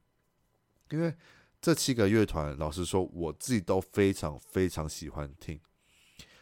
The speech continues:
那后来这七个乐-，呃，七个，呃，七个乐团，我后来选出了，硬生生啦，<laughs> 硬生生选出了三个乐团当候补名单，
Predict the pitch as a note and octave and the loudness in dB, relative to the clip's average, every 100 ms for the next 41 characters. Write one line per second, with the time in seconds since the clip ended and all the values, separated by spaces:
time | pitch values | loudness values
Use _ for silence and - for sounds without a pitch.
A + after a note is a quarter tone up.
0 | _ C3+ C#3 B2 _ _ F#3 C3+ F#2+ C3+ | _ 0 2 2 _ _ 4 6 6 2
1 | D3+ - A#2 F#2+ A#2 A2+ G2 - G2 - | -2 0 4 4 4 4 4 0 -4 -2
2 | B2+ B2+ G#2 F#2 F2+ - - G2+ - - | -4 2 2 2 -4 -10 -6 -2 0 2
3 | D3+ - G#2+ G2+ A#2 F2+ D2 - C#2+ - | 2 4 4 4 4 4 2 0 -2 -6
4 | _ _ _ _ - - _ _ - G#2 | _ _ _ _ -20 -20 _ _ -6 2
5 | B2+ A#2 F#2 F2+ - E2 - G2+ F#2+ F2+ | 6 6 6 2 -4 -6 -4 0 0 0
6 | E2+ D#2+ C#2+ - _ _ _ _ _ _ | 0 -2 -4 -8 _ _ _ _ _ _
7 | - D3+ G#2+ - G2 F2+ - G#2 F2 D#2 | 0 0 0 0 0 2 4 4 2 -2
8 | F2 - D#3+ D3+ - B2+ A2+ G#2+ - A#2 | -4 -8 -14 -10 2 4 4 2 2 4
9 | A2 A#2 G2+ F#2+ E2+ G2+ F2+ - - F#2+ | 6 6 6 2 4 6 6 4 2 2
10 | F#2 F2 F2+ E2+ - C2 - _ - - | 2 2 2 0 -2 -10 -12 _ -20 -20
11 | _ - F2 E2 E2 D#2+ - - G#2 D#2+ | _ -2 0 0 -6 -16 -2 6 6 6
12 | - D#2+ C#2+ D#2 - - D#2+ | -2 -6 -8 -12 -10 -6 -6